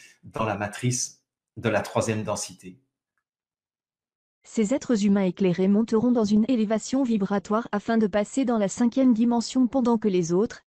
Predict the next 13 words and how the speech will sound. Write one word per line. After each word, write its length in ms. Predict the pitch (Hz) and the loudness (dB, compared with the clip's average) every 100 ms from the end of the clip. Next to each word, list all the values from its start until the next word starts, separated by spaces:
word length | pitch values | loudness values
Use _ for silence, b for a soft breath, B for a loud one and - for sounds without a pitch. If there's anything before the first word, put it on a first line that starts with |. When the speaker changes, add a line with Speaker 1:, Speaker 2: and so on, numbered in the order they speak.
| _ - | _ 0
Speaker 2:
pauvres 340 | 240 220 214 | 2 2 0
damnés, 420 | 185 180 185 233 - _ | 0 0 -2 -4 -8 _
resteront 580 | 208 208 - 214 220 269 | -4 -2 0 0 0 0
emprisonnés 600 | 214 202 226 202 208 233 | 0 0 0 2 2 2
dans 120 | 262 | 2
la 140 | 202 208 | 2 2
matrice 520 | 202 - 226 262 - | 0 -2 -4 -4 -4
de 100 | 196 | 0
la 140 | 208 180 | 2 0
troisième 420 | - 247 285 254 | 0 0 4 4
dimension. 640 | 220 196 175 - 175 156 - _ _ _ _ _ _ _ _ _ _ - | 4 2 2 -2 -4 -4 -6 _ _ _ _ _ _ _ _ _ _ 0
Mais 160 | 208 | 0
pourquoi, 520 | - 214 _ 180 165 | 0 -4 _ -2 -2